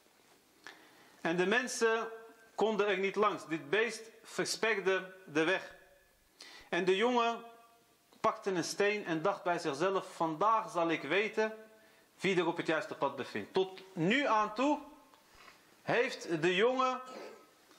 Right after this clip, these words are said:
twijfelt de jongen over wie er nou op het juiste pad zit.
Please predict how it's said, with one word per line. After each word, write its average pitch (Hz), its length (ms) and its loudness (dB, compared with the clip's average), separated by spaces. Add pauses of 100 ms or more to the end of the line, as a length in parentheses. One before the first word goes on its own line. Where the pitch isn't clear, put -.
twijfelt 220 540 0
de 180 100 2
jongen 180 280 2 (880)
over 208 440 0
wie 226 200 0
er 190 140 2
nou 214 320 2
op 185 120 -2
het 180 140 -4
juiste 214 320 0
pad 185 240 -2
zit. 127 160 -10